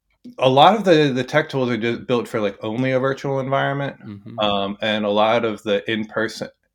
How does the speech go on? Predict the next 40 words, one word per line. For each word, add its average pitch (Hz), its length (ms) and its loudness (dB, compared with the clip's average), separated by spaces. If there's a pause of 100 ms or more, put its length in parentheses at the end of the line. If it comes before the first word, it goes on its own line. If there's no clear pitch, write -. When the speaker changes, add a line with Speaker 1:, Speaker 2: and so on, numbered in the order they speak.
(220)
Speaker 1:
and 117 120 -6
when 117 100 -2
you're 110 80 -4
teaching 120 320 -6
in 104 120 -4
person, 123 360 -4
there's 95 160 -8
still 107 160 -4
a 101 80 -6
tendency 101 340 -8
to 92 80 -8
go 98 220 -6
to - 160 -18
what 98 260 -10
you 98 120 -10
know. 113 440 -4 (220)
Speaker 2:
Yeah. 101 120 -12
Speaker 1:
And 104 80 -6 (120)
so 107 80 -4
when 107 180 -4
you 107 80 -6
have 127 220 0
a - 20 -4
situation 101 720 -8
where 90 120 -10
teachers 101 400 -8
are 95 80 -6
planning 98 420 -10
for 92 100 -16
both 98 380 -4
their 92 140 -10
in-person 95 500 -10
students 85 520 -14
and 101 220 -4
students 95 400 -10
who 95 80 -12
are 90 40 -10
doing 85 260 -12
virtual, 85 560 -10 (420)
um, 82 400 -8